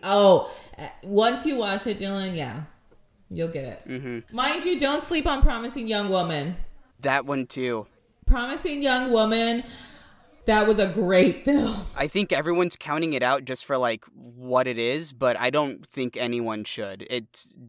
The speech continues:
Speaker 2: definitely a force to be reckoned with, with this, with this race,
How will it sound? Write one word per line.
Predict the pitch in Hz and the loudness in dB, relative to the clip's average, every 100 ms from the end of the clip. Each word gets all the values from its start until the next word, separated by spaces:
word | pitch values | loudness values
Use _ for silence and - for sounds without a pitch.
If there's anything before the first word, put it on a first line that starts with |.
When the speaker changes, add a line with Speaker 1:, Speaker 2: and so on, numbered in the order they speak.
| 113 | -2
Speaker 2:
definitely | 127 123 135 127 120 117 107 _ _ _ - | 0 0 -2 -2 0 -2 -6 _ _ _ -8
a | 131 117 _ | -6 -6 _
force | - 135 127 | -4 -4 -4
to | - | -8
be | 123 | -6
reckoned | 113 107 120 | -4 -4 -6
with, | 104 98 - 117 | -8 -10 -12 -14
with | 110 | -14
this, | - 101 - - _ _ _ | -12 -14 -14 -18 _ _ _
with | 135 123 | -10 -10
this | 127 113 | -8 -12
race, | 117 98 98 - - | -10 -12 -12 -16 -18